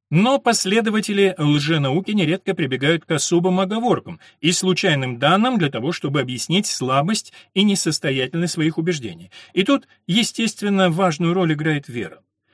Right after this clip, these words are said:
Теория эволюции — это, например, наука. Ее проверяемые утверждения выдержали великое множество экспериментов. Креационизм наукой не является, так как не способен на проверяемые предсказания.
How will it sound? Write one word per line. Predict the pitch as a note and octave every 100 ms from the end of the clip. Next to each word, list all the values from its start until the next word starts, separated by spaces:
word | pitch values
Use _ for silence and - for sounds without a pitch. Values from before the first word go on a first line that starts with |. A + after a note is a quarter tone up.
| _ -
Теория | C3 F3 F3+
эволюции — | D#3+ D#3 A3+ - D3+ - _
это, | C#3+ D#3+ F#3
например, | F3+ D3+ D#3
наука. | D3 B2 E2+ - - _ _ -
Ее | C3 F#3
проверяемые | D3+ D#3+ E3+ D3 A2+ G#2+ A2
утверждения | D#3+ F3 B3 B3+ G#3 D#3
выдержали | D3 G#3 F#3+ F#3 E3+
великое | F3+ A#3+ F#3+ E3+
множество | D#3 D3+ D3+ C3+
экспериментов. | B2 - G2+ E2+ _ _ _ _ _ _
Креационизм | G#3 B3 A3 - F#3+ D3 A#2+ A2+ C#3+
наукой | D3 B2+ D#3+ F3+
не | F#3 G3+
является, | G#3 D3 G#2+ G2+ - A#2
так | C3+ C#3
как | D#3+
не | G3
способен | F#3 - G3+ - F#3+ G#3+ A3+
на | D#3+ E3+
проверяемые | D#3+ D#3 D3+ C#3+ C#3+ D3 D#3+
предсказания. | D#3 E3+ - F#3+ E3+ G2 F2+